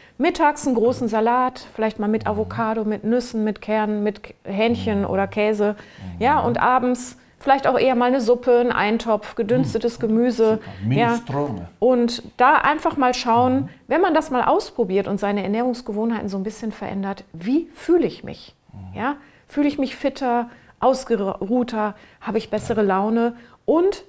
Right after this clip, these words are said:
Speaker 1: was ganz wichtig ist, was passiert mit meinem Immunsystem? Deswegen sind wir ja heute hier zusammengekommen und wir hoffen
Speaker 2: Mhm.
Speaker 1: einfach, dass wir Ihnen da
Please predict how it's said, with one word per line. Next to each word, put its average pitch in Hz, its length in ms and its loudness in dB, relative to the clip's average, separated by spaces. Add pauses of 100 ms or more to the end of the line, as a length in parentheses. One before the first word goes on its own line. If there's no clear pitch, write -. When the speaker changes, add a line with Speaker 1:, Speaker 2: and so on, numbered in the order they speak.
Speaker 1:
was 214 440 -6
ganz 233 280 -2
wichtig 214 360 -6
ist, - 220 -8
was 202 160 -8
passiert 220 380 -6
mit 208 100 -6
meinem 202 220 -4
Immunsystem? 196 720 -2
Deswegen 208 400 0
sind 220 200 0
wir 214 80 2
ja 190 160 2
heute 214 240 0
hier 202 300 2 (320)
zusammengekommen 269 920 0
und 226 160 -2
wir 233 140 4
hoffen 262 240 -2
Speaker 2:
Mhm. - 60 0
Speaker 1:
einfach, 247 360 -2
dass 233 260 -6
wir 240 120 -4
Ihnen 233 180 0
da 226 300 2